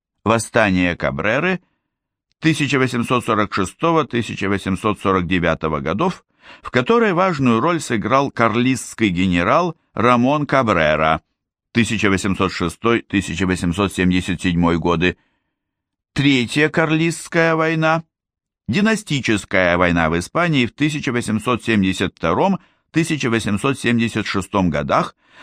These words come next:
вызванная стремлением сторонников правнука Карла четвёртого, тысяча семьсот сорок восьмой,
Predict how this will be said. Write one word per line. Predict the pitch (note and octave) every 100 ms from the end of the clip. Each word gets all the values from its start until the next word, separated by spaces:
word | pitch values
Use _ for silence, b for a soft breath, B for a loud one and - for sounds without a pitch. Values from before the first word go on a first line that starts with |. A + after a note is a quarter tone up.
| B
вызванная | - F3 F#3+ G#3 F#3+ F3+ E3+
стремлением | D#3 A#2+ A#2 A#2 C3 A#2+ A2+
сторонников | G#2 G#2 G#2 A#2 G#2+ G#2+ G#2 F#2
правнука | - G2 F2+ F#2 F2 F2+
Карла | - F2 F2 F2
четвёртого, | - D2 D#2 D#2 D2+ C3 F3+ G3+ _ _ _ _ _
тысяча | - C3+ B2+ A2
семьсот | A#2 A2+ G#2 A2+
сорок | - G2+ G2
восьмой, | F#2 F#2 D2+ G2 F#2+